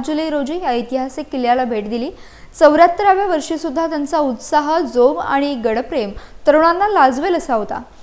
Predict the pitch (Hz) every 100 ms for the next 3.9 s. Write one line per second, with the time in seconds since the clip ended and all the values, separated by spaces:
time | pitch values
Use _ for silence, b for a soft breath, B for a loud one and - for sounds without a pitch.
0 | B 262 254 294 294 285 269 285 302 262
1 | 233 240 294 247 254 277 262 262 233 262
2 | - 294 - 220 226 220 220 240 302 277
3 | 285 277 269 269 262 269 254 277